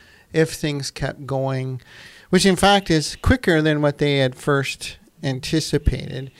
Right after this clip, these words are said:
And I, and people are probably wondering, "What's this got to do with space?"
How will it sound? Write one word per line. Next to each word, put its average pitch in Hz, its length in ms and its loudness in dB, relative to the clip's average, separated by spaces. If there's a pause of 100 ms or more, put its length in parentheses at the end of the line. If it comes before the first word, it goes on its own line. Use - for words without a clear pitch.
(340)
And 147 100 -6
I, 156 140 -2
and 143 300 -6 (640)
people 139 260 2
are 127 40 -2
probably 131 300 -2
wondering, 127 380 -4
"What's 139 200 -2
this 127 140 -6
got - 160 -4
to 127 120 -4
do 135 160 -10
with 135 160 -8
space?" 139 680 -4